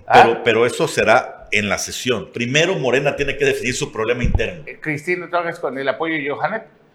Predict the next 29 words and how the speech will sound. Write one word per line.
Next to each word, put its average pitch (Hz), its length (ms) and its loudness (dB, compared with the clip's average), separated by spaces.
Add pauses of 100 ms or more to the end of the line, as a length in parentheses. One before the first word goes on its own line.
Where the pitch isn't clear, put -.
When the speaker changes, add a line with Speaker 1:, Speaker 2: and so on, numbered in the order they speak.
(280)
Speaker 2:
Sí, 269 280 2
por 139 180 0
eso. 135 260 0
Cristina 147 420 0
Torres 185 380 4
va 147 60 10
a - 20 4
manejar 127 400 4
el 117 100 2
tema 117 200 0
del - 80 -4
Congreso, 113 260 0
eso 147 120 -2
nos 117 140 -4
queda 113 180 4
claro 123 300 4
a 113 160 4
partir 110 400 -2
del 95 160 -2
sábado. 71 440 -6 (520)
El 123 300 4
viernes 160 720 6
antes, 139 600 0 (220)
Morena 120 420 6
tiene 117 240 2
que 110 120 6
definir. 110 360 0
Por 131 140 -4
cierto, 165 480 -2